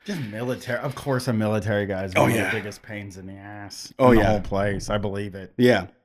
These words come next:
Speaker 2: Okay, so my third dab. This is the longest of the long story 'cause this is all new stuff.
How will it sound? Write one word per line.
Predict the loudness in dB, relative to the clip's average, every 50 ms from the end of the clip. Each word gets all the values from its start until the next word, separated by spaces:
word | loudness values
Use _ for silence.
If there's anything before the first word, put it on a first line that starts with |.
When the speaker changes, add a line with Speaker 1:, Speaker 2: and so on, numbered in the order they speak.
| _ _ -20 -16 -16 -10 0 6
Speaker 2:
Okay, | 8 10 10 10 8
so | 8 8
my | 10 8 8
third | 8 8 8 8 8
dab. | 8 6 6 6 4 2 4
This | 2 4 4
is | 4 2
the | 4
longest | 6 6 8 6 6 6 4
of | 4 2
the | 4 2
long | 2 2 0 0 -2
story | -2 0 0 0 0
'cause | 0 0 0
this | 0 2
is | 4
all | 4 4
new | 6 4 2
stuff. | 0 -2 -6 -6 -6 -8